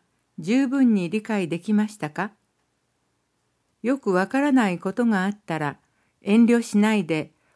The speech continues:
わかるまで担当医に質問してみましょう。わからないことはメモに書き出して、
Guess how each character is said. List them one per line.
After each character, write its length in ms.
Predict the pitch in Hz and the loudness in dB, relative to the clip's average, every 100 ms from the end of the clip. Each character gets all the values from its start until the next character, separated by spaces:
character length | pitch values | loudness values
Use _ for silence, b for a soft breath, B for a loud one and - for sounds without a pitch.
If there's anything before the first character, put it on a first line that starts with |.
| _ | _
わ 160 | 180 180 | -6 -2
か 160 | 269 | 0
る 120 | 277 | 4
ま 140 | 220 170 | 4 4
で 300 | 147 - _ - | 0 -4 _ 0
担 260 | 214 269 | 4 4
当 280 | 269 269 240 | 4 2 4
医 80 | 196 | 4
に 200 | 165 151 | 0 -4
質 280 | - - 240 | -8 -2 2
問 240 | 240 233 | 4 2
し 60 | 233 | 0
て 160 | 220 | 0
み 140 | 208 202 | 2 2
ま 140 | 196 | 0
し 140 | - | -2
ょ 300 | 185 165 139 - _ _ _ _ _ _ _ _ _ _ _ _ _ _ _ _ - | -2 -2 -4 -14 _ _ _ _ _ _ _ _ _ _ _ _ _ _ _ _ -8
う。 40 | |
わ 80 | 196 | -4
か 160 | 262 285 | 0 2
ら 100 | 277 | 2
な 180 | 254 | 2
い 80 | 214 | 0
こ 140 | - 175 | -4 -4
と 140 | 202 | 0
は 140 | 185 | 0
メ 160 | 160 226 | 0 4
モ 140 | 247 | 4
に 140 | 202 170 | 4 0
書 100 | 160 | -6
き 140 | 156 202 | -6 -4
出 160 | 202 | -4
し 120 | 202 | -6
て、 260 | - 139 - | -6 -6 -6